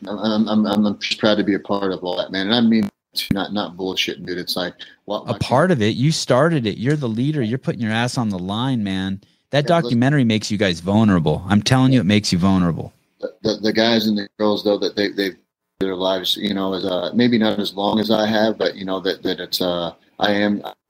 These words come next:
Speaker 1: part of it, man. May-, maybe I'm the leader, and they've given that, that responsibility, which I'm, I'm really proud to have that, uh,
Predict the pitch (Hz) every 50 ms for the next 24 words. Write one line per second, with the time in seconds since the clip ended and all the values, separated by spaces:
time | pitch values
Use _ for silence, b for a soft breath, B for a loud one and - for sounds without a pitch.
0 | _ _ _ _ _ _ _ _ _ _ _ _ _ - - 110 107 98 85 87
1 | 85 - 92 92 95 95 98 104 104 107 107 110 110 107 110 107 104 101 98 92
2 | 101 110 113 110 110 110 101 101 98 95 - - _ - 110 101 101 - - _
3 | _ _ _ _ _ _ _ _ _ _ _ _ _ _ _ _ _ _ _ _
4 | _ _ _ _ - 95 92 - - - 87 92 87 80 - - _ _ - 90
5 | 90 95 90 - - 98 98 92 - 90 85 98 98 98 98 95 95 98 95 101
6 | - - 95 90 85 85 92 95 95 101 104 95 92 87 - - 101 95 92 90
7 | - - 87 90 95 95 87 87 92 90 90 87 87 - 92 87 87 85 85